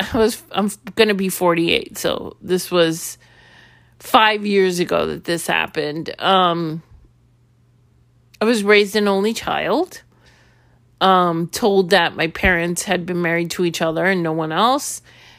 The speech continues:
And it, we were, like, this really tight family, right? A bubble. And no one else was allowed in, really.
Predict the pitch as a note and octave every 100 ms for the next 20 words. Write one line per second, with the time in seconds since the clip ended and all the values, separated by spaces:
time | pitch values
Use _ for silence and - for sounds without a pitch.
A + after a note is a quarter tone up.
0 | _ _ - G3+ F#3 F3+ E3+ E3+ E3 D#3+
1 | - - D#2 _ - F#3+ F#3 G3+ G#3 G#3+
2 | G#3+ G3 G3 - F#3 - G3+ F#3+ E3 -
3 | G#3+ F3+ _ _ - - F#3+ E3 A2+ -
4 | _ _ _ _ _ _ _ - D#3+ F3
5 | - _ _ _ _ _ - G3 F3 G#3+
6 | E3+ A2 E3 - _ _ _ _ _ _
7 | - F#3+ F3 E3+ E3+ F3 F#3+ G3+ G3+ G3
8 | F#3+ G3+ E3+ E3+ F3 F3 F3 F3 D#3 -
9 | C2 - -